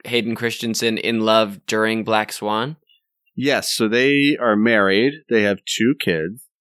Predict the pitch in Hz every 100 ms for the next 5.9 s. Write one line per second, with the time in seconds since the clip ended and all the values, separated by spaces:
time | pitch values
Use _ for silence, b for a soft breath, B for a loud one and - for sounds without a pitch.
0 | _ - 131 151 160 175 156 127 - 139
1 | 139 - 127 117 120 107 98 95 87 110
2 | 98 95 92 - - - 135 131 131 -
3 | - 113 95 101 95 87 - - 92 80
4 | 78 90 117 - _ _ _ _ _ _
5 | _ _ 117 110 110 107 104 104 107